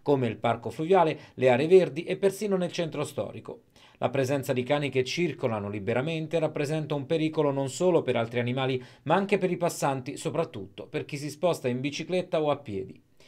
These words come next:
I carabinieri hanno intensificato i controlli e si impegnano a far rispettare le norme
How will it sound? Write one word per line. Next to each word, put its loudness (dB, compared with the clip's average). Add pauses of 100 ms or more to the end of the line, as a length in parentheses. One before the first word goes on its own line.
(220)
I -2
carabinieri 4
hanno -2
intensificato -4
i -12
controlli 2
e 4
si -4
impegnano 2
a -6
far -6
rispettare -2
le -2
norme -2